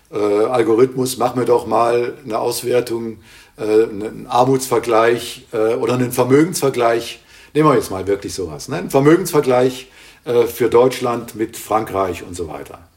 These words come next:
Ja, was wird denn dieser Algorithmus machen? Äh, der würde jetzt, äh, unterschiedliche Datenquellen finden und die irgendwie norma-, normieren, zu Composite Indicators zusammenfassen,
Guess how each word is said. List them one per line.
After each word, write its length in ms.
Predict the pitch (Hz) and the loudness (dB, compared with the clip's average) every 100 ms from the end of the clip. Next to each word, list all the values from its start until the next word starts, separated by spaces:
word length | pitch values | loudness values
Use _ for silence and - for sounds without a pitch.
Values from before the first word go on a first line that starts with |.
| _ _ _ - | _ _ _ -18
Ja, 160 | - - | -16 -8
was 160 | 110 | -6
wird 160 | 123 127 | -4 -2
denn 160 | 127 117 | -4 -4
dieser 260 | 113 113 | -2 -2
Algorithmus 540 | 110 104 101 - 90 92 | 0 2 2 0 -12 -10
machen? 260 | 82 80 - _ _ - - - - - _ - | -12 -14 -20 _ _ -20 -20 -20 -20 -20 _ -14
Äh, 200 | 101 92 | -8 -4
der 180 | 107 98 | -2 2
würde 300 | 120 135 135 | 4 6 6
jetzt, 360 | 123 127 - 123 | 4 -2 -4 0
äh, 140 | 117 | 0
unterschiedliche 1120 | 135 131 - 139 127 117 - 117 107 98 95 92 _ - | 0 -2 -4 -4 -10 -10 -6 -2 -2 -2 -8 -14 _ -12
Datenquellen 720 | - 95 101 87 98 90 85 | -10 -10 -12 -6 -4 -4 -4
finden 400 | 82 107 139 170 | -2 -2 -2 -6
und 200 | 123 110 | -8 -10
die 100 | 110 | -8
irgendwie 720 | 117 110 107 92 95 92 80 80 _ - - - _ - | -4 -2 -4 -8 -8 -6 -10 -14 _ -20 -20 -20 _ -16
norma-, 1080 | 90 95 98 101 101 92 90 92 92 90 - _ | -12 -10 -4 0 0 -2 -8 -8 -8 -10 -14 _
normieren, 1080 | 143 104 110 107 104 113 117 123 139 170 190 | -10 -2 0 0 -2 -2 2 2 2 -2 -8
zu 320 | - 117 101 - _ _ - | -8 -6 -8 -12 _ _ -4
Composite 640 | 120 123 123 107 110 120 | -4 -2 -4 -2 -2 -4
Indicators 840 | 127 123 117 117 113 110 98 87 - | -8 -8 -6 -2 0 0 0 -2 -10
zusammenfassen, 1040 | 92 98 107 110 117 - 120 - 156 | -8 -6 -6 -8 -8 -4 -4 -4 -8